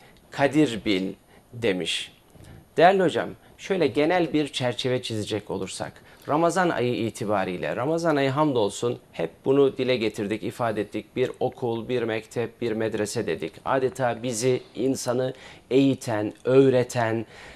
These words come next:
hem Rabbimize karşı hem de Rabbimizin yarattığı kullarına ve mahlukata karşı esasen eğiten, geliştiren, öğreten bir okul dedik. Dolayısıyla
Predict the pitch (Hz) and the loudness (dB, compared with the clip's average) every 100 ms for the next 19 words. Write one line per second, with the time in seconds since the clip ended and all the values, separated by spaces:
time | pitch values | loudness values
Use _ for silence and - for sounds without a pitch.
0 | - - 160 190 151 135 110 131 135 185 | -16 -2 2 4 2 2 2 2 2 -2
1 | - 180 170 - 185 - - - 135 143 | -4 -4 -4 -6 -8 -10 -20 -8 -4 -2
2 | 120 123 113 123 123 123 127 107 104 - | -2 -2 -4 -4 -6 -6 -4 -4 -6 -6
3 | 135 131 - 120 131 143 202 233 147 135 | -6 -6 -8 -4 -4 -2 -2 -2 -2 -2
4 | 127 139 156 165 156 180 - 123 101 - | -2 -2 -2 0 -2 -2 -6 -6 -6 -6
5 | - 101 107 92 - 131 - - - 120 | -8 -8 -6 -6 -6 -8 -10 -20 -4 -2
6 | 131 110 113 107 104 113 120 107 - 117 | -2 -2 -4 -4 -2 -4 -4 -8 -6 -6
7 | 117 117 113 104 120 123 110 123 - 107 | -4 -2 -2 -2 -4 -6 -4 -6 -4 -6
8 | - 98 - - - - - - - - | -6 -8 -8 -12 -16 -20 -20 -20 -10 -2
9 | 156 175 - 151 110 | 0 0 -2 0 0